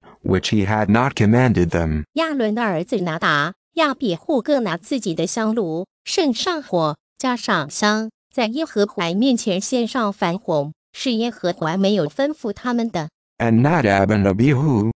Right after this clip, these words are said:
Speaker 1: the sons of Aaron, each took his censer, and put fire in them and laid incense on it, and they presented strange fire before Jehovah, which he had not commanded them.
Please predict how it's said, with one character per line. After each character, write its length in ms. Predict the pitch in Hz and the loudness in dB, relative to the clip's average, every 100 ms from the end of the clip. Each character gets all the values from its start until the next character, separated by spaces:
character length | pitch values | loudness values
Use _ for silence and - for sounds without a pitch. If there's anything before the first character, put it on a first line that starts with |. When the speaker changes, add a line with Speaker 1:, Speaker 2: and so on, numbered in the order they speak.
| _ - | _ -2
Speaker 1:
the 180 | 104 | 0
sons 440 | 104 - 117 120 104 | 2 2 2 4 2
of 100 | 101 | 2
Aaron, 420 | 123 139 98 98 - _ - | 4 4 4 0 -4 _ 0
each 240 | 131 - | 0 0
took 300 | - 117 - | 0 0 2
his 180 | 101 104 | 0 0
censer, 640 | - 135 139 - 95 98 113 _ _ | 2 2 2 0 0 0 -4 _ _
and 200 | 101 101 | 0 2
put 200 | - 135 | 2 -2
fire 460 | - 113 117 110 | 0 0 2 2
in 160 | 98 90 | 2 2
them 160 | 90 90 | 2 2
and 180 | 110 | 4
laid 260 | 110 110 117 | 4 4 4
incense 460 | 131 131 95 87 92 | 4 2 0 -2 0
on 160 | 87 | 0
it, 220 | 87 95 - _ _ | 0 -4 -10 _ _
and 180 | 104 101 | 2 4
they 180 | 107 | 2
presented 640 | 123 101 95 123 127 104 85 | 2 0 2 2 2 0 -2
strange 520 | - 117 110 104 104 | 0 2 4 2 2
fire 400 | - 98 98 95 | 0 0 2 2
before 380 | 98 98 113 107 | 0 0 0 0
Jehovah, 680 | 104 95 123 139 95 90 98 - - | 0 0 2 2 2 -2 -4 -10 -10
which 260 | - 92 - | -2 -2 0
he 160 | 110 | 0
had 240 | 98 107 98 | 0 0 2
not 260 | 113 120 | 2 2
commanded 540 | - 104 120 127 90 85 | 2 4 4 4 4 2
them. 340 | 85 80 78 | 0 0 -2